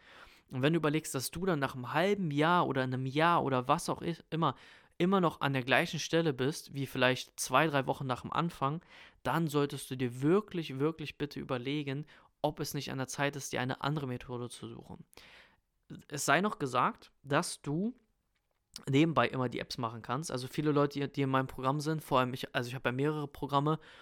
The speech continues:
und ein Programm ist so ein Community-Programm, wo Leute sind, die jetzt Spanisch lernen, aber nebenbei auch noch relativ viel zu tun haben, für die, die so ein bisschen entspannter lernen. Und zu denen sage ich, „Hier, guck mal, an den und den Tagen kannst du so lernen.“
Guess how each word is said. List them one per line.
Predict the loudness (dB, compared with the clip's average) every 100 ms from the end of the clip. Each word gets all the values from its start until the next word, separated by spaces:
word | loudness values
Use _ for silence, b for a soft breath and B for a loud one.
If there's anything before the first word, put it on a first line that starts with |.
| B
und | -2
ein | 0 0
Programm | 0 0
ist | 0
so | -4
ein |
Community-Programm, | -6 -2 2 2 0 -6 -4 2 2 2 -2
wo | 0 2
Leute | 4 4 4 -2
sind, | -4 0
die |
jetzt | -2 0
Spanisch | 2 2 0
lernen, | -4 -2
aber | 0 0 -2 B B B
nebenbei | 0 2 2
auch | 0
noch | -2 0
relativ | 0 0 -4
viel | -8 -8
zu | -8
tun | -6 0
haben, | 2 0 -2
für | -4
die, | -2 0 -2
die | -4
so | -4
ein | -4
bisschen | -4 -6
entspannter | -6 0 0 2 0
lernen. | 2 0 -6 B B B
Und | -8
zu | -4
denen | 0 2
sage | 4 2
ich, | 2
„Hier, | 0
guck | 0 0
mal, | -2
an | 0
den | -2
und | -2
den | -4 -2
Tagen | 0 0
kannst | -2 -8
du | -4
so | 0 2
lernen.“ | 2 2 -2